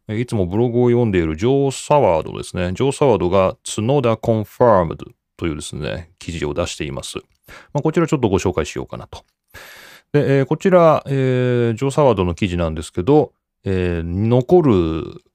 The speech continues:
席がですね、非常に少なくなっている中、えー、まあ、理論上は四つ残っていると。で、その中で、えー、角田が残った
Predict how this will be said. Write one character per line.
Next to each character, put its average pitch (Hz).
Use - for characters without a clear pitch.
席 -
が 80
で 76
す -
ね、 87
非 92
常 147
に 151
少 -
な 185
く -
な 110
っ 113
て 101
い 87
る 82
中、 92
え 82
ー、 -
ま 82
あ、 -
理 101
論 170
上 151
は 147
四 120
つ -
残 156
っ 147
て -
い 85
る 76
と。 -
で、 117
そ -
の 185
中 185
で、 160
え 110
ー、 101
角 123
田 98
が 139
残 104
っ -
た 82